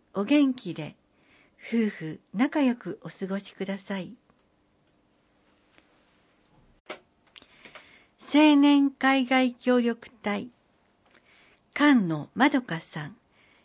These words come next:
理科教育支援でルワンダ共和国へ。市内在住の菅野まどかさんが、ジャイカ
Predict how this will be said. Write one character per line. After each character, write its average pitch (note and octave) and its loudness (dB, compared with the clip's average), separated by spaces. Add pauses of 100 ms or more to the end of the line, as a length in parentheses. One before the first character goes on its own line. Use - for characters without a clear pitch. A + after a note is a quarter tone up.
(140)
理 G3+ -8
科 D#4+ 4
教 D#4+ 2
育 D4+ 0
支 C#4+ -2
援 G3 0
で D#3 -10 (440)
ル G3+ 2
ワ D#4 6
ン D#4 4
ダ D4+ -2
共 D4 -2
和 C4+ -2
国 F#3 -10
へ。 D3 -14 (1600)
市 - 2
内 D#3+ 0
在 A#3+ 0
住 A#3+ -2
の A3+ -6 (220)
菅 C4 2
野 E3 -2
ま F3+ -4
ど B3 -6
か F3+ -8
さ D#3 -10
ん D3 -10
が、 D#3 -10 (580)
ジ A3+ 0
ャ D#4 6
イ C4+ 0
カ - -10